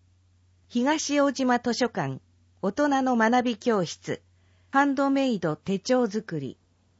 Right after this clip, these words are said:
製本の工程を自分で仕上げる手帳ハンドメイド体験をしませんか？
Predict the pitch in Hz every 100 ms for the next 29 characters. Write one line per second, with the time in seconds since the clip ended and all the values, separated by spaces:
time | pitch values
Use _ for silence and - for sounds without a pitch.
0 | _ _ _ _ _ _ - 285 294 285
1 | 277 254 247 247 240 240 226 214 202 185
2 | 202 214 277 262 269 - 247 254 247 254
3 | 170 - _ 214 220 294 277 247 269 262
4 | 254 247 247 240 240 247 240 - 170 143
5 | 147 - 170 175 170 127 - 208